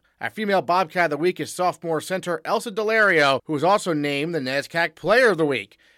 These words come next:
averaging fifteen point seven points and nine point three rebounds per game over the three contests. She is having a terrific season for Bates, but that's just the start of this story. For the origins of Delario's basketball success,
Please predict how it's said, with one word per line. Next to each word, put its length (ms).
averaging 380
fifteen 540
point 260
seven 300
points 420
and 240
nine 300
point 320
three 180
rebounds 480
per 160
game 420
over 200
the 80
three 260
contests. 720
She 180
is 80
having 260
a 60
terrific 640
season 360
for 140
Bates, 540
but 140
that's 180
just 220
the 60
start 280
of 100
this 160
story. 460
For 120
the 120
origins 420
of 80
Delario's 460
basketball 500
success, 600